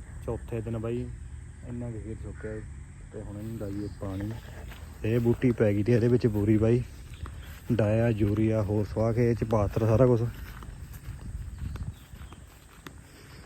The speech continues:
ਬਾਕੀ ਕਿਤੇ ਕਿਤੇ ਛਪ ਛਪਾ ਜਿਹਾ ਪਾਣੀ ਖੜਾ, ਬਾਕੀ ਤਾਂ ਤਕਰੀਬਨ ਬਾਈ ਸਾਰਾ ਹੀ ਪਾਣੀ ਖੇਤ ਪੀਏ ਗਿਆ।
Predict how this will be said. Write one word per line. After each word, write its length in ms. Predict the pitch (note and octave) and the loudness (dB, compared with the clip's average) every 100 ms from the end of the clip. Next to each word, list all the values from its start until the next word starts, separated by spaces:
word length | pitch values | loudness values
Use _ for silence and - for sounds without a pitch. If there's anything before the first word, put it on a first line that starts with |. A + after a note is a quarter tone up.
| - - - - - - - - - - - - - - - - - - A2+ | -18 -18 -18 -18 -18 -18 -16 -16 -18 -20 -20 -20 -20 -20 -20 -18 -18 -4 -2
ਬਾਕੀ 240 | G#2+ A#2+ | 0 -2
ਕਿਤੇ 320 | - A2+ B2 | 2 4 4
ਕਿਤੇ 220 | A2+ B2 | 4 4
ਛਪ 260 | A2+ A2+ G2+ | 4 2 0
ਛਪਾ 200 | - A2+ | 0 4
ਜਿਹਾ 120 | A2+ | 4
ਪਾਣੀ 260 | G#2+ A2 G#2 | 6 4 2
ਖੜਾ, 220 | F#2+ A2 | 2 2
ਬਾਕੀ 340 | A2+ A2 A2+ | 2 2 2
ਤਾਂ 160 | A2+ A2 - - - - - - - - - - - - - | 0 0 -2 -12 -14 -14 -14 -12 -12 -12 -12 -12 -12 -10 -4
ਤਕਰੀਬਨ 440 | A2+ A2 A2 A2+ | 0 2 4 4
ਬਾਈ 140 | A2 A#2 | 4 2
ਸਾਰਾ 240 | - A2+ | 4 4
ਹੀ 60 | B2 | 4
ਪਾਣੀ 340 | A2+ A2 A2+ F#2 - - - - - - - | 4 2 0 -2 -10 -12 -12 -14 -14 -14 -6
ਖੇਤ 220 | A2+ A2+ | -2 0
ਪੀਏ 380 | A2 G#2 G#2+ G2+ | 0 2 2 2
ਗਿਆ। 200 | G2+ | 0